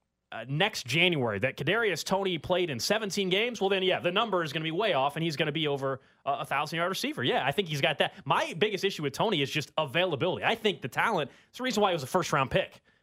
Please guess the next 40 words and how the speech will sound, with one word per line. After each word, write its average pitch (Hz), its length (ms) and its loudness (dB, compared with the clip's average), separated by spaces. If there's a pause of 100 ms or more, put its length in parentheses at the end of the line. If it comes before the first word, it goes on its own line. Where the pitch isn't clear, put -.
(120)
There's 202 120 0
a 165 60 0
big 208 200 0
reason 190 220 -2
he's 170 100 -2
also 180 300 0
now 165 240 4
in 147 60 0
a 135 40 4
locker 147 320 0
room 156 180 -2
with, 127 160 -4 (300)
with, 143 220 -4 (100)
uh, 135 60 -2
with, 139 200 -4
with 143 200 -4
guys 156 260 2
that, 139 220 0 (100)
you 143 100 -4
know, 131 100 0
the, 131 100 -4
whatever 180 340 0
the 170 80 2
issue 160 200 -4
was 143 200 -2
in 131 100 0
New 135 60 0
York, 127 420 0 (300)
he 127 80 -6
believes 170 300 -2
in 170 40 0
this 156 140 0
coaching 131 400 0
staff. 123 400 0
They've 110 120 -4
won 135 180 0
a 123 40 2
ring 139 280 0
together 101 440 -2
already, 92 440 -2